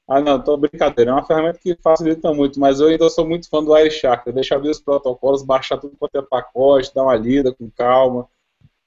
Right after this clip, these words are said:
É, mas é uma ferramenta que faz praticamente isso. É um sniffer de rede, né, que captura tudo quanto é protocolo.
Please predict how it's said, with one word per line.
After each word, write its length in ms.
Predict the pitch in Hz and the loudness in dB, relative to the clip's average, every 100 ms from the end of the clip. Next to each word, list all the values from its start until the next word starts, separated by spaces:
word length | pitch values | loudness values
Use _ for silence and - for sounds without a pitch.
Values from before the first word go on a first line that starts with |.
| _ - | _ -16
É, 160 | 117 123 | -8 -6
mas 300 | 131 139 139 | -2 0 4
é 120 | 156 | 4
uma 180 | 175 165 | 4 2
ferramenta 420 | 175 170 175 180 | 0 0 0 -4
que 120 | 185 | -8
faz 200 | 185 175 | -4 -4
praticamente 600 | 175 170 - 170 180 202 | 0 -2 -2 -6 -6 -4
isso. 140 | 196 165 | -4 -4
É 40 | |
um 100 | 160 | -4
sniffer 440 | 175 151 196 180 151 | -4 -6 -4 -4 -4
de 140 | 143 | -2
rede, 260 | 127 170 165 | -2 -2 -2
né, 120 | 160 | -8
que 80 | - | -6
captura 380 | 147 143 143 139 | -6 -4 -4 -6
tudo 180 | - 139 | -8 -16
quanto 160 | 143 139 | -14 -10
é 20 | |
protocolo. 800 | - 135 135 120 117 131 151 | -4 -4 -4 -2 4 4 4